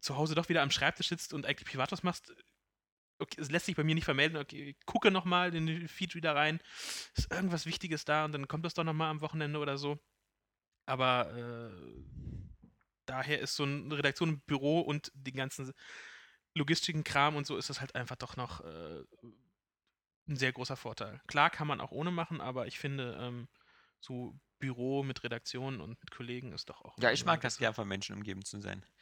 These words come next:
Speaker 2: Ähm, das ist immer eine hübsche Atmosphäre. So, die nächste Frage, euer User, unser, unser User Jace fragt uns, ähm, beziehungsweise erstmal wieder die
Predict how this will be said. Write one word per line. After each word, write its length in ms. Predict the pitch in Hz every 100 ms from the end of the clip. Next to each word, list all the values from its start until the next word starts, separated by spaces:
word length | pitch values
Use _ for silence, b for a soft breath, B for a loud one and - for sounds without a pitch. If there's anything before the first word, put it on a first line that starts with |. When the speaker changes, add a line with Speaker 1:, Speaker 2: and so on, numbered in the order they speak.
| B B B _
Speaker 2:
Ähm, 500 | 104 98 95 95 92 - _ _ -
das 360 | - - -
ist 220 | - - -
immer 180 | 107 107
eine 160 | 104
hübsche 220 | 104 117
Atmosphäre. 540 | 110 135 - 185 117 92 B B B -
So, 300 | 113 214 208
die 100 | 151
nächste 240 | 175 175
Frage, 280 | 151 139 135
euer 520 | 117 123 127 123 87 67
User, 960 | 113 110 135 180 139 123 107 98 95 95
unser, 260 | 110 107 101 -
unser 300 | 175 135 110
User 380 | 110 151 120 101
Jace 600 | 101 139 135 180 - -
fragt 500 | - - 139 139 -
uns, 640 | 117 110 113 135 - - 123
ähm, 420 | 120 120 117 117 - B B B
beziehungsweise 400 | - 131 117 104
erstmal 240 | 98 113 104
wieder 120 | 101
die 140 | 104